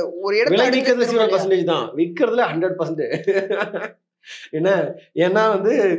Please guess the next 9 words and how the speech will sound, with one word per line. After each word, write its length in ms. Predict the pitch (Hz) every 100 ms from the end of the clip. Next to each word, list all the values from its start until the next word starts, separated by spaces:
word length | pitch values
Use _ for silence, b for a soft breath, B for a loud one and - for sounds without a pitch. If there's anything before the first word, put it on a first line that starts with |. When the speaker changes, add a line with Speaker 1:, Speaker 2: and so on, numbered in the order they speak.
| - B B _
Speaker 2:
பக்கத்துல 300 | - 175 220
இருக்கக்கூடிய 300 | 208 190 185
ஆந்திரா, 360 | 180 185 180 190 196
கர்நாடகா, 480 | 175 180 170 165 190 - - _
இன்னும் 240 | 175 175
வட 120 | 165
மாநிலங்கள்ல 540 | 185 196 185 165 170 165
தான் 140 | 190
வந்து 140 | 165